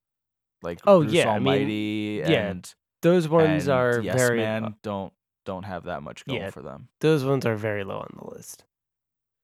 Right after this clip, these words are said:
Speaker 1: By the time Yes Man came out, I kinda knew that this was not gonna,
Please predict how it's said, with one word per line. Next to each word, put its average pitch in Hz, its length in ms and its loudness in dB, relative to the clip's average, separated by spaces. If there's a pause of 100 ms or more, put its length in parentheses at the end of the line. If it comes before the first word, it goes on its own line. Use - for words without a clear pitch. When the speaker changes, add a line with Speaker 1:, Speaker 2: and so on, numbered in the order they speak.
(400)
Speaker 1:
By 139 140 2
the 147 80 -4
time 214 260 -6
Yes 131 300 -2
Man 104 260 -6
came 101 260 -10
out, 92 240 -4
I 104 80 -6
kinda 151 340 -6
knew 113 680 -4
that 101 300 -6
this 104 280 -14
was 107 180 -10
not 98 240 -8
gonna, 101 280 -10